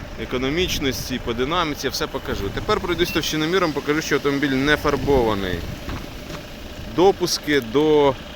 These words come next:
ста двадцяти мікрон. Вісімдесят дев'ять, вісімдесят п'ять. Капот алюмінієвий, завжди вдвічі менше б'ється, п'ятдесят один.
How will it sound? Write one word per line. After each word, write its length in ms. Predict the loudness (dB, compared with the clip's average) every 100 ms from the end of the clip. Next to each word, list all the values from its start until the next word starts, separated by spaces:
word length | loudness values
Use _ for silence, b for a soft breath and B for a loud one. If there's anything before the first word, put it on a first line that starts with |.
| -14 -16 -14 -16 -12
ста 580 | -10 -6 2 4 4 2 -2 -2
двадцяти 480 | 0 0 -2 -2
мікрон. 420 | 0 0 0 0 -2 -6 -12 -14 -14 -14 -14 -14 -14 -14 -14 -12 -12 -12 -12 -12 -10 -6 -6 -4 -4 -2 -2 -2 -4 -6 -8 -10 -10 -8 -8 -10 -10 -8 -6
Вісімдесят 640 | -4 -4 -4 -4 -4 -2
дев'ять, 480 | 2 4 2 0 -4 -4 -4 -4 -4 -6 -8 -8 -8 -8 -10 -10 -8 -4 -2 -2 -4 -8 -10 -6
вісімдесят 580 | -2 -2 -2 -2 -2 0
п'ять. 300 | 2 2 2 -4 -8 -4
Капот 360 | -2 2 2
алюмінієвий, 600 | 2 2 2 2 2 0 2
завжди 320 | 0 2 2
вдвічі 480 | 0 0 0 0 0
менше 360 | 0 0 -2
б'ється, 420 | -2 -2 -2 -2
п'ятдесят 520 | -6 -6 -4 -4 -4 -4
один. 380 | -2 -2 -4